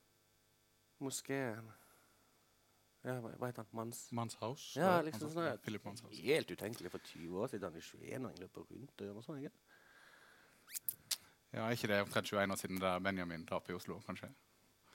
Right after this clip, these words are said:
Speaker 1: Jo, jo, jo, men det var jo, det var faktisk. Ja, det er et godt eksempel.
Speaker 2: Men, ja, ha, ha, har du opplevelse at den har liksom blitt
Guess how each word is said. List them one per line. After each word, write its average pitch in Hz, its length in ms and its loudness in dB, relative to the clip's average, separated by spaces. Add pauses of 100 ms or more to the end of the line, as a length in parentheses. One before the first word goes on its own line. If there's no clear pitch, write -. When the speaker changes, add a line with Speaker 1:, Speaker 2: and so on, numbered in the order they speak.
(140)
Speaker 1:
Jo, 202 100 10
jo, 240 220 12
jo, 214 80 12
men 208 120 12
det 202 120 12
var 214 140 12 (1900)
jo, 147 140 -4
det 190 100 2
var 170 140 0
faktisk. 113 360 -8 (760)
Ja, 143 100 -2
det 175 80 0
er 165 80 2
et 135 60 -4
godt 147 180 -4
eksempel. 131 380 -12 (800)
Speaker 2:
Men, 113 120 4
ja, 101 220 6 (160)
ha, 104 80 -8 (100)
ha, 107 180 2
har 117 220 6
du 98 140 4
opplevelse 87 480 2
at 85 100 -4
den 85 180 -4
har 90 140 2
liksom 85 200 -4
blitt - 420 -6